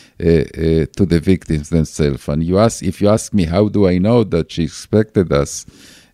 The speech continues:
uh, from us? Uh, you know, in my first day in Yad Vashem, I toured the campus, and at the, at the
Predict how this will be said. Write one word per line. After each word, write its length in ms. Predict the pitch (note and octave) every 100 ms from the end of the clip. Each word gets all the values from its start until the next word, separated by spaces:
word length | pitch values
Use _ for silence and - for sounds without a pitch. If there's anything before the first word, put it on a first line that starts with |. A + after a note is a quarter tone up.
| -
uh, 100 | D#2
from 340 | - E2 D#2+
us? 420 | D2+ E2 - - _ _ _ _ _
Uh, 240 | - E2 E2+ -
you 140 | F#2+
know, 160 | G#2+ G#2+
in 160 | F#2
my 180 | F#2 F2+
first 460 | - - A#2 F#2 F2
day 240 | G#2 G#2+
in 60 | F2+
Yad 220 | F2 E2+
Vashem, 540 | F2 F2 - C3+ G#2
I 100 | D#2+
toured 400 | D#2+ - F#2 E2
the 100 | D2
campus, 600 | - G2 F#2 - D#2 -
and 220 | D#2+ D2+ D2 _
at 200 | D#2 E2
the, 340 | D#2+ - - E2+
at 160 | F2
the 240 | E2+ D2+